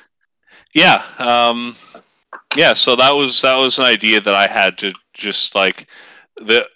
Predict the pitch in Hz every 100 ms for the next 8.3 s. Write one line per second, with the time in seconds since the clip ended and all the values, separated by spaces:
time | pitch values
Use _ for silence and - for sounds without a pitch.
0 | - 120 - 135 - 147 120 110 120 127
1 | 120 131 143 170 156 123 107 - - 107
2 | 101 110 110 107 104 101 98 92 92 95
3 | 92 92 110 113 113 127 - 120 107 104
4 | 101 110 - - - 104 95 95 90 _
5 | _ _ _ _ 98 98 160 - 104 98
6 | 95 90 95 - - - _ _ _ _
7 | _ _ _ - _ _ _ - - 117
8 | 120 117